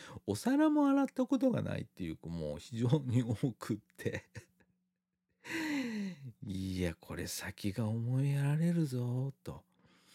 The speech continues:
これがね、まあ、二十代、三十代にもいるわけですよ。で、来年からちょっとこう、一月からね、えー、みんなで、こう、最後の後片付けまでね、完璧にやるというね、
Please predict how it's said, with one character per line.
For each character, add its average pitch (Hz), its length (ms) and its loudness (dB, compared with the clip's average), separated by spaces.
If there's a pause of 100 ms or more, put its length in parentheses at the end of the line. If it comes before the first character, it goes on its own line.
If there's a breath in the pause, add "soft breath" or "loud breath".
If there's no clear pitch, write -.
(240 soft breath)
こ 123 120 -2
れ 156 80 6
が 151 140 4
ね、 135 160 4
ま 87 140 0
あ、 85 40 -4
二 82 220 -4
十 151 180 -2
代、 92 160 -4
三 78 220 -6
十 110 160 -4
代 76 160 -6
に 67 80 -8
も 71 100 -6
い 69 40 -6
る 65 120 -8
わ 78 120 -6
け - 140 -14
で - 120 -18
す - 280 -16
よ。 - 260 -14 (720 loud breath)
で、 80 260 0
来 117 260 0
年 147 260 4
か 123 220 -4
ら 71 280 -8 (100)
ち - 80 -12
ょ - 20 -6
っ - 40 -12 (120)
と - 180 -16
こ 64 320 -10
う、 71 40 -10
一 71 240 -12
月 76 240 -8
か - 140 -14
ら - 160 -20
ね、 160 240 -2 (560 loud breath)
え 67 1080 -8
ー、 - 40 -10
み 78 120 -6
ん 73 40 -4
な 65 140 -8
で、 78 720 -2 (140)
こ 60 1040 -10
う、 - 160 -20
最 151 280 0
後 107 120 0
の 65 120 -6
後 - 180 -10
片 277 280 -2
付 113 220 -6
け 71 40 -6
ま - 100 -12
で 69 120 -14
ね、 104 160 -8
完 82 260 -12
璧 - 260 -10
に 104 120 -4
や 98 100 -4
る 104 120 -4
と 101 160 -6
い 101 120 0
う 101 120 -2
ね、 110 180 -4